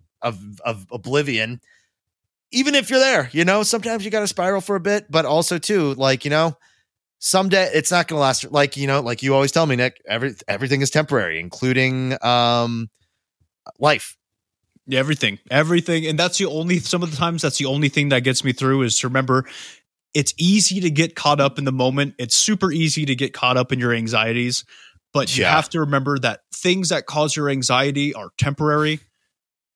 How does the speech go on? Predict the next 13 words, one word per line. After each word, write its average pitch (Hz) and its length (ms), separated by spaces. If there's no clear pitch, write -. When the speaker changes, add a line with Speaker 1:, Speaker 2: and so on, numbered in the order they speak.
Speaker 2:
and 117 580
that's 127 260
it. - 220
Like, 147 260
like, 180 240
for 202 140
instance, 170 320
that's 185 140
something 214 220
I 185 60
needed 180 240
to 156 60
hear 190 360